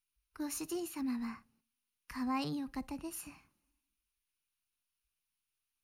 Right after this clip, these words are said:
それでは、ご主人様、お耳のお掃除、始めさせていただきますね。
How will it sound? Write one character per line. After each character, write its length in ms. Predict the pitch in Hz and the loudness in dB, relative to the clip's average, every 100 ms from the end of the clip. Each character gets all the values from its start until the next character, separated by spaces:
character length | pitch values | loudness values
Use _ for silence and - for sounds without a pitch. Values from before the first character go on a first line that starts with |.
| _ _ _ | _ _ _
そ 220 | - - 320 | -8 2 4
れ 120 | 349 | 6
で 80 | 415 | 6
は、 320 | 427 349 - - - - _ _ _ | 6 2 -4 -14 -20 -20 _ _ _
ご 140 | - | 0
主 140 | 277 269 | 0 2
人 180 | 277 262 | 4 2
様、 260 | - 226 247 339 - _ _ _ _ _ _ _ _ _ _ _ | 2 -2 -2 -4 -14 _ _ _ _ _ _ _ _ _ _ _
お 100 | 294 | 0
耳 280 | 302 311 330 | 2 2 2
の 160 | 339 339 | 2 0
お 0 | |
掃 360 | 339 - 339 | -2 -2 0
除、 220 | 339 262 - _ _ _ _ _ _ _ _ _ _ | 0 -4 -6 _ _ _ _ _ _ _ _ _ _
始 300 | - 320 320 | -2 0 2
め 120 | 349 | 0
さ 140 | 349 381 | 0 -2
せ 140 | 359 | 0
て 100 | 294 | 0
い 80 | 247 | 0
た 80 | 247 | 0
だ 140 | 262 | 0
き 100 | 262 | 0
ま 140 | 302 | 0
す 160 | 311 - | 0 0
ね。 260 | 254 330 | 0 -2